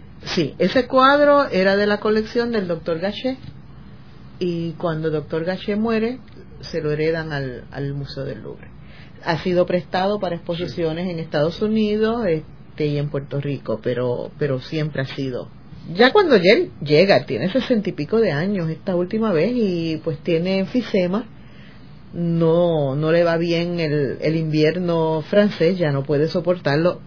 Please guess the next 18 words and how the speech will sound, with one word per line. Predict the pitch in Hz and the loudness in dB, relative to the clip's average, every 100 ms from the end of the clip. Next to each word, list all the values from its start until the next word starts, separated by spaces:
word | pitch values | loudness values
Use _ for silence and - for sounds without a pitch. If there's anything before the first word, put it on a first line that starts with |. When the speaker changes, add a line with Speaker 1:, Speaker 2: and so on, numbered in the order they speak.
| - - | -10 0
Speaker 1:
y | 208 | 0
se | 202 160 | 2 0
regresa. | 151 139 135 127 - - - - - - - | 2 2 0 -2 -6 -12 -14 -18 -18 -20 -2
Pero | 226 226 214 214 - - | 2 4 4 2 0 -8
en | 165 160 | -6 -6
este | - 196 | -6 -6
momento | 202 220 233 214 190 185 | -4 -4 -4 -4 -4 -4
ya | 151 | -4
está | 147 180 156 | -4 -6 -8
floreciendo | 185 175 190 - 185 190 | -4 -2 -2 -4 -4 -2
el | 180 | -4
postimpresionismo, | - 196 233 - 180 147 143 131 139 95 120 123 - - - - - - | -4 0 0 0 -4 -4 -4 -4 -4 -4 -6 -8 -10 -16 -20 -20 -14 2
y | 190 | 4
otra | 170 156 | 4 2
vez | 156 | -2
su | 147 | -4
paleta | - 139 139 135 | -4 -2 -2 -4
cambia. | 135 87 98 - | -6 -8 -8 -10